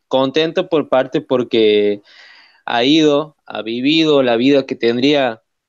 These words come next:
que haber vivido, la vida que deseaba junto a la agente Carter, hasta envejecer. Y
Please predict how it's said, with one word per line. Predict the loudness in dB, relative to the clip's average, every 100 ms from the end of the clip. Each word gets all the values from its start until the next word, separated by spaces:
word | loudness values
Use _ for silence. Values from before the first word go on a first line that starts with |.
| _ _
que | -2
haber | 0 0
vivido, | 0 0 2
la | 2
vida | 0 -2
que | 0
deseaba | 0 0 0 0 0 -4
junto | -8 -16 -8 -4
a | -2 -2 -4
la | -6
agente | -6 -8 -10 -4
Carter, | -4 -4 -4 -8 -8 _ _ _ _ _ _ _ _ _ _ _ _ -10
hasta | -10 -6 -6
envejecer. | -4 -6 -6 -6 -2 0 0 -4 _ _ _ _ _ _ _ -20 -20 _ _ -8
Y | -4 -2 -2 -2 -6